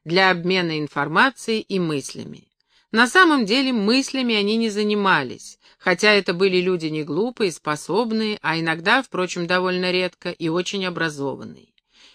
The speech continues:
Их интересовала только информация, но каждый известный журналист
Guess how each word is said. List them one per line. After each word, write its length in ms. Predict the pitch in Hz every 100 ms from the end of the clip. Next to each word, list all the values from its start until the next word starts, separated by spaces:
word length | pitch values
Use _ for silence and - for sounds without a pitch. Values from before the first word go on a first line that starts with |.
| _
Их 220 | 262 294
интересовала 760 | 330 294 294 269 277 285 285 247
только 400 | 247 262 247 247
информация, 1000 | - 240 226 247 240 180 - - - - _ _ _
но 160 | 185 208
каждый 420 | 269 262 196 202
известный 460 | 185 220 226 202 165
журналист 640 | 170 160 151 208 294 -